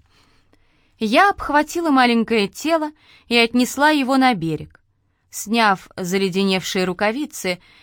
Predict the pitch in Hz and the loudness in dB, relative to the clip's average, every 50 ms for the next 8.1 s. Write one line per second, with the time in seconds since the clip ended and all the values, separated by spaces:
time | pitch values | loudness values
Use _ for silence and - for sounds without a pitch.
0 | _ _ 220 214 208 269 320 320 - 269 269 269 - - 320 330 320 - 277 269 | _ _ -4 0 2 2 2 4 2 0 0 -2 -4 -6 -6 -6 -4 -4 -2 0
1 | 269 254 254 254 247 - - - 285 277 262 - - 269 269 269 269 247 233 294 | 2 2 2 2 2 0 -4 -4 -2 -2 -2 -2 0 0 2 2 2 0 0 -2
2 | 294 294 262 233 175 139 131 - - - - _ _ _ _ _ _ _ _ - | 0 0 0 0 -2 -4 -6 -10 -14 -18 -20 _ _ _ _ _ _ _ _ -4
3 | 196 202 202 202 196 175 208 202 214 214 - 247 247 254 254 269 294 330 311 - | -2 0 0 0 -2 -2 -2 -2 -2 -4 -4 -2 -2 0 0 0 -2 -4 -6 -6
4 | 302 277 220 185 185 185 - _ _ _ _ - - 262 262 254 254 247 247 240 | -4 -2 -2 -2 -2 -6 -8 _ _ _ _ -4 0 2 2 4 4 4 4 2
5 | 247 262 254 330 330 - - - 285 262 240 196 165 156 147 143 151 151 156 156 | 2 0 0 -4 -8 -8 -2 2 2 2 2 2 -2 -4 -4 -4 -6 -8 -8 -10
6 | _ _ _ _ _ _ _ 202 214 220 220 220 220 196 262 294 320 302 226 196 | _ _ _ _ _ _ _ 0 2 4 6 4 4 4 2 2 2 2 0 0
7 | - - _ _ _ _ _ _ _ - - - 214 190 185 180 180 - 233 269 | -2 -4 _ _ _ _ _ _ _ -12 -4 0 0 0 0 -2 -4 -8 -10 -10
8 | 285 294 | -10 -12